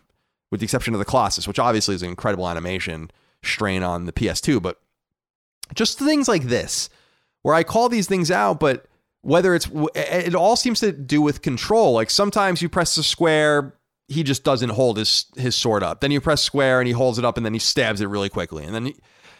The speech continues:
you press squ-, you know what I mean? It's like, I, I just never felt like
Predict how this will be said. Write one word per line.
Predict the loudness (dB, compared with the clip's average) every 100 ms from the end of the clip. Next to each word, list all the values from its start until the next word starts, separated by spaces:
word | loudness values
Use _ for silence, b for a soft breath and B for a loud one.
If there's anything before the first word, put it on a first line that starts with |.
| b
you | -2
press | 2 2 0
squ-, | -2
you | 0
know | 2
what | 2
I |
mean? | 2 0
It's | 0
like, | 0 0 0
I, | 0
I | 2
just | 0 0 0
never | 0 0
felt | 0 0 2
like | 2 0 0 -6